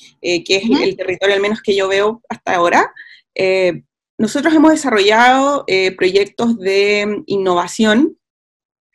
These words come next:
Speaker 1: eh, en dos verticales, o sea, no dos verticales, pero como en dos frentes. Lo primero, a través
Speaker 2: Ya.
Speaker 1: de alianzas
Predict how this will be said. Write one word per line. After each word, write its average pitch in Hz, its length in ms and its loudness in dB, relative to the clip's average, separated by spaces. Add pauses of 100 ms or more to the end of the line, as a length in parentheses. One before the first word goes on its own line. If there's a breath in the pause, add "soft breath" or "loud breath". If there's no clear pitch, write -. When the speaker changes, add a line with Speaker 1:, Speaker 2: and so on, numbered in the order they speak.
Speaker 1:
eh, 175 340 0
en 190 120 -2
dos 277 140 2
verticales, 233 520 0
o - 20 -14
sea, 202 120 2
no 269 160 2
dos 349 100 0
verticales, 262 480 -2
pero 202 120 -4
como 196 100 -2
en 196 80 -2
dos 311 160 -2
frentes. 160 540 -4 (440 soft breath)
Lo 190 80 -6
primero, 269 380 4
a 359 80 4
través 262 260 2
Speaker 2:
Ya. 269 40 -2
Speaker 1:
de 254 100 0
alianzas 247 480 -2